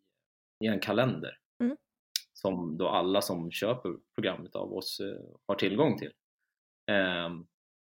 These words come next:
Speaker 1: så får man upp det där, eh, kan kika in exakta övningar, man får övningsbeskrivningar, videoklipp och allting. Ehm, sen är vi ju som sagt, och som vi var inne på tidigare, väldigt måna om att,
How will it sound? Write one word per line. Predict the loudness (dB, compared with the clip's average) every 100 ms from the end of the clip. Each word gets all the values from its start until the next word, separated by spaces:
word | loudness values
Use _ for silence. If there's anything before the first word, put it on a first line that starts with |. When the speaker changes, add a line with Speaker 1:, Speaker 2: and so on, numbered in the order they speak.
| _ -6
Speaker 1:
så |
får | 2 4
man | 4
upp | 4 2
det | 2 4
där, | 4 4 2 -2 _ -2
eh, | 0 2 2 0 -4 -6
kan | 0 0 0 -8 -18 _ _ _ _ _ -2
kika | 2 4
in | 4 4 2 -2
exakta | -2 0 0 0
övningar, | 0 2 0 -2
man | -2 -4
får | -2
övningsbeskrivningar, | -2 -2 -6 -8 -10 -4 -4 -4 -4 -4 -4
videoklipp | -4 -4 -4 -4 -4 -6 -4
och | -4
allting. | -4 -6 -6 -6 -6 _ _ _ _ _ _ 0
Ehm, | 2 2 0 -4 2
sen | 6 8
är | 8
vi | 6
ju | 4
som | 2 2
sagt, | 2 0
och | -2
som | -2
vi | 0
var |
inne | 2 0
på | -2
tidigare, | -6 -4 -2 0 2
väldigt | 0 0 -2
måna | -6 -2 0
om | 0 0
att, | -4 -8